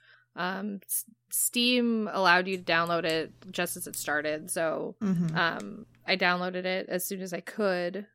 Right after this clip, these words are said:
Speaker 1: and then I had to work. So I went to work and came back. I only worked six hours because I was like, "Gotta go home and play <laughs> Destiny." I didn't have any problems
Speaker 2: Gotta
Speaker 1: getting
Speaker 2: get, gotta go
Speaker 1: on.
Speaker 2: f-
Speaker 1: I didn't have the problems people
Speaker 2: Okay.
Speaker 1: had earlier in the day,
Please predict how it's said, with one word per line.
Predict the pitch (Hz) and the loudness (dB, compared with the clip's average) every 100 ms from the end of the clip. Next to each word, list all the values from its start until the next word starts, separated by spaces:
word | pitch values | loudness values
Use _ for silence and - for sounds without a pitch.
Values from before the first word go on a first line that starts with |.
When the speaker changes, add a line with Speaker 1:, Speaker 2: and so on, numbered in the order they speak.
| _ _ | _ _
Speaker 1:
and | 185 | -4
then | 196 196 | -2 0
I | 185 | 0
had | 180 185 | 0 -2
to | |
work. | 185 92 101 - - _ | -4 -4 -6 -10 -20 _
So | - 170 170 - - 202 185 - | -8 -4 -4 -4 -6 -8 -12 -8
I | 175 | -6
went | 185 | -6
to | 180 | -6
work | 160 180 - | -4 -4 -6
and | 170 | -12
came | 170 160 | -10 -8
back. | 139 160 175 - _ | -6 -6 -6 -12 _
I | - | -6
only | 175 165 | -6 -4
worked | - - | -6 -6
six | - 180 | -8 -8
hours | - - - - - - | -4 -4 -4 -6 -10 -14
because | - - | -14 -8
I | 180 | -6
was | - | -6
like, | - - _ _ _ _ | -8 -10 _ _ _ _
"Gotta | - - 208 196 | -4 -2 -4 -4
go | - 180 | -2 -2
home | 180 185 | -2 -6
and | 196 | -6
play | 196 | -8
<laughs> | 185 | -6
Destiny." | 185 170 - - - - 208 - - - - - | -4 -4 -4 -6 -12 -8 -6 -6 -10 -16 -12 2
I | |
didn't | 233 262 | 4 6
have | 320 | 4
any | 339 | 4
problems | 277 254 269 | 6 4 6
Speaker 2:
Gotta | 269 | 4
Speaker 1:
getting | 254 226 | 6 4
Speaker 2:
get, | - | 2
gotta | 190 | 2
go | 185 | 4
Speaker 1:
on. | 175 196 | 4 2
Speaker 2:
f- | 202 | 0
Speaker 1:
I | |
didn't | 190 214 | -2 0
have | 214 | -2
the | 196 | -2
problems | - 180 190 - | 0 0 0 -6
people | 196 - | -6 -2
Speaker 2:
Okay. | 202 277 | 0 2
Speaker 1:
had | 208 | 2
earlier | 180 180 185 | 0 -2 -4
in | 185 | -6
the | 190 | -4
day, | 180 170 - 185 | -4 -2 -4 -6